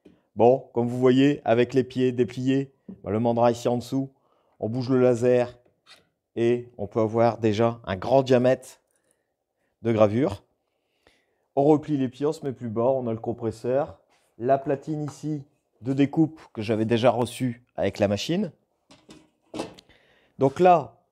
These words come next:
ce que je vais faire, avant de faire des essais de gravure, ce que j'ai remarqué, c'est quand on utilise la machine, elle va très, très vite, elle est très rapide, ce qui fait que par moment, on peut avoir un décalage,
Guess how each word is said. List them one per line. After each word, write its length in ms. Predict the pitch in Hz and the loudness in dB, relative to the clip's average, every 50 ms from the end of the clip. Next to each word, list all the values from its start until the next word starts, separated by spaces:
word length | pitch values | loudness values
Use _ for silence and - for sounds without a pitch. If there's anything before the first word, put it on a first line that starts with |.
| _ _ | _ _
ce 140 | _ _ - | _ _ -10
que 80 | - 156 | -8 -8
je 120 | 139 151 | -4 -2
vais 80 | 165 160 | -2 -2
faire, 400 | 165 - 139 120 98 85 - _ _ | -2 -2 -2 -2 -2 -4 -8 _ _
avant 220 | - 85 120 135 165 | -10 -6 -2 -2 -2
de 80 | 160 | -2
faire 420 | - - 170 180 190 202 202 - - _ _ _ _ _ _ - | -4 -8 -6 -4 -4 -4 -6 -10 -18 _ _ _ _ _ _ -12
des 240 | 107 127 123 131 | -10 -8 -6 -6
essais 500 | 135 123 - - 143 147 151 156 151 _ _ _ _ - | -6 -8 -6 -6 -4 -4 -4 -4 -6 _ _ _ _ -6
de 120 | 107 123 | -4 -2
gravure, 360 | 117 110 110 104 95 80 78 _ _ _ _ _ _ _ _ _ _ _ _ _ _ _ _ _ - | 2 2 2 0 0 -8 -14 _ _ _ _ _ _ _ _ _ _ _ _ _ _ _ _ _ -6
ce 40 | - | -2
que 80 | 139 | 0
j'ai 120 | 131 170 185 | 2 4 4
remarqué, 400 | 190 190 156 - - 160 160 175 | 4 2 -2 -2 0 -2 -2 -2
c'est 160 | - 143 - | -2 -6 -4
quand 120 | - 151 | -2 -2
on 80 | 175 180 | -2 -4
utilise 300 | 180 175 - 180 165 160 | -6 -8 -8 -10 -6 -6
la 100 | 156 143 | -6 -6
machine, 440 | 135 123 - - 151 175 202 165 - _ _ _ _ _ _ _ _ - | -6 -8 -8 -8 -10 -8 -10 -12 -14 _ _ _ _ _ _ _ _ -10
elle 80 | 92 | -4
va 80 | 107 120 | -4 -4
très, 180 | 117 - 175 175 | -2 0 -2 -2
très 180 | - - 165 139 | 0 0 -2 -2
vite, 200 | 135 160 165 127 | -2 -4 -4 -4
elle 80 | 101 | -4
est 60 | 95 | -4
très 180 | - - 180 185 | -4 -2 -2 0
rapide, 500 | 160 127 117 - - 156 160 123 85 - _ _ _ _ _ _ _ _ _ _ _ | 0 -2 -4 -4 -8 -8 -6 -6 -8 -10 _ _ _ _ _ _ _ _ _ _ _
ce 100 | - - | -20 -14
qui 120 | - 156 | -14 -12
fait 180 | 147 - 214 196 | -6 -6 -6 -4
que 80 | - | -4
par 220 | 151 - - 143 143 | -4 0 0 0 0
moment, 480 | 151 143 135 135 139 156 180 185 _ - | 0 -4 -2 0 0 0 -2 -4 _ -14
on 80 | 113 | -10
peut 140 | 107 - 160 | -2 2 2
avoir 360 | 156 160 139 147 170 170 160 | 2 2 2 0 -2 -2 -2
un 60 | 143 131 | -4 -2
décalage, 600 | 135 143 143 - 135 120 120 127 160 190 175 | -2 -2 0 0 0 2 2 2 0 -2 -8